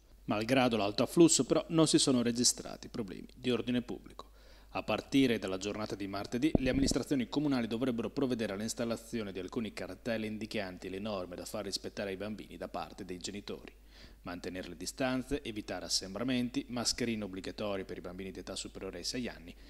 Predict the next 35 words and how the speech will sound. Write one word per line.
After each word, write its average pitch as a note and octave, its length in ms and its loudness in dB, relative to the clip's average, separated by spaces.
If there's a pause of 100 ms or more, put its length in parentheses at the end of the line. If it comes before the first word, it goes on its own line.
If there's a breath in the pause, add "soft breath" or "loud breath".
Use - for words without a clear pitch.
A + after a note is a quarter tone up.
(180 loud breath)
non C3 240 2
più C#3+ 280 6
di G#2 100 -4
due G2 140 -4
bambini G#2+ 380 -4
per G2+ 200 -6
volta G2+ 380 -4
sullo G#2 180 -10
stesso - 280 -4
gioco. - 360 -8 (360 loud breath)
È B2 100 -6
poi C3 240 4
consigliato B2 720 0
pulire G#2+ 320 -4
le G2 120 -6
mani G#2+ 220 -4
ai F#2+ 60 -4
bambini G2 460 -4
una - 160 -6
volta - 420 -12
scesi - 340 -2
dai G2+ 160 -4
giochi. - 340 -10 (520 loud breath)
I A2+ 100 -2
comuni E3 400 2
procederanno C#3+ 560 4
a A#2 40 2
loro A#2 180 2
volta B2+ 340 2
periodicamente G#2+ 600 -4
alla G2 120 -4
sanificazione A2 760 -2
delle F#2+ 160 -4
aree F#2+ 160 -4
gioco. F#2+ 420 -6